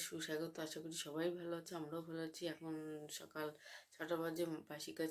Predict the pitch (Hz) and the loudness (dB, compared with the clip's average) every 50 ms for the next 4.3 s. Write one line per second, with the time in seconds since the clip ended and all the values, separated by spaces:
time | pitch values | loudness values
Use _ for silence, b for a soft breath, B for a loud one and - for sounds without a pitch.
0 | 156 156 151 156 165 156 156 160 - 165 160 - - 175 175 - - 170 160 160 | 0 -2 -4 -4 -4 -6 -6 -8 -8 -6 -4 -2 -2 -2 -2 -2 -2 0 0 2
1 | 165 160 160 165 160 165 165 160 160 - 202 208 214 214 B B B B B B | 2 2 2 0 0 0 -2 -4 -4 -4 -6 -6 -6 -8 B B B B B B
2 | B B B B - 170 170 160 156 170 165 165 165 160 - 170 160 156 165 165 | B B B B 2 4 4 6 6 4 4 4 2 0 0 0 0 2 2 2
3 | 165 - - 185 170 156 156 156 156 - - 156 147 - 170 165 160 160 165 160 | 4 4 2 2 2 2 2 2 2 0 0 -4 -2 0 0 0 0 0 0 0
4 | 165 165 - - 185 | -2 -2 -2 0 0